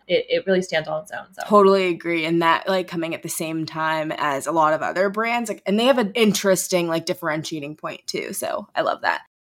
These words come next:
Speaker 2: Okay, favorite influencer
Speaker 1: Yeah.
Speaker 2: brand then.
Speaker 1: So I love Crave Beauty by Leah Yu. She's a skin influencer. She's a YouTuber
Speaker 2: Mm-hmm.
Speaker 1: who talks about skin.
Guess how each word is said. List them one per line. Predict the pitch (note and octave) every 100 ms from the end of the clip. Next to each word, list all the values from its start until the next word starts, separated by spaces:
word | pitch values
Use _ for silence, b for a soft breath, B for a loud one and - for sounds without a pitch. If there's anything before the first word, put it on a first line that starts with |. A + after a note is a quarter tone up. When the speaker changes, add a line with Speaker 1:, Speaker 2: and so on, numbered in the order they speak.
| -
Speaker 2:
Okay, | A#3 G3 F#3+
favorite | G#3 G3+ -
influencer | D4 F4+ B3+ G3 E3 D#3 E3
Speaker 1:
Yeah. | -
Speaker 2:
brand | - - - -
then. | - - G#3 - _
Speaker 1:
So | - - A3 A3 -
I | G3+ G#3+ A#3+ C4+ A3
love | G3 G3 F#3+ F#3+ F#3+
Crave | - F#3+ G#3+ G#3+ -
Beauty | F3+ F#3
by | F3+ F3
Leah | E3+ E3 F#3+
Yu. | F3+ D#3 D#3
She's | E3+ F3 E3
a |
skin | E3 - F3 F3 F3 E3+
influencer. | - D#3 D3+ C#3+ D3+ G3 -
She's | -
a | F3
YouTuber | F3 F#3 F#3
Speaker 2:
Mm-hmm. | G#3 F3
Speaker 1:
who | F3
talks | E3 D#3
about | F#3 G3
skin. | G3+ F#3